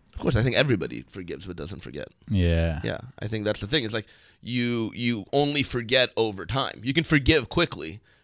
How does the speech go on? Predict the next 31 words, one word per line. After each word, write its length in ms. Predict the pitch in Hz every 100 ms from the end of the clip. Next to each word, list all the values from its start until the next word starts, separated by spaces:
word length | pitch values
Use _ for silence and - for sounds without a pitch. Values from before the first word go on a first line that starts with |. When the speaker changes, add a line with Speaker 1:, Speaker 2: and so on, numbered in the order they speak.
| -
Speaker 1:
but 100 | 123
you 100 | 135
forget 640 | 131 120 117 160 131 -
because 280 | 120 123 117
ten, 320 | - 151 131
it 100 | 131
happened 320 | 120 120 120 104
ten 180 | 117
years 240 | 110 117 117
ago 220 | 110 107
and 100 | 104
they've 120 | 104
been 160 | 101 95
cool 180 | 117 92
for 140 | 101
ten 200 | 104 92
years. 320 | 101 - - -
You 100 | 104
go, 160 | 101
"Oh, 40 | 117
I 80 | -
forgot 260 | 139 127
about 220 | 98 78
that. 160 | - - _ - -
It's 140 | -
been 100 | 123
Speaker 2:
You're 40 | 127
Speaker 1:
so 60 |
Speaker 2:
right. 140 | 117 98
Speaker 1:
long." 180 | 67 53 -
Speaker 2:
They've, 320 | 139 143 127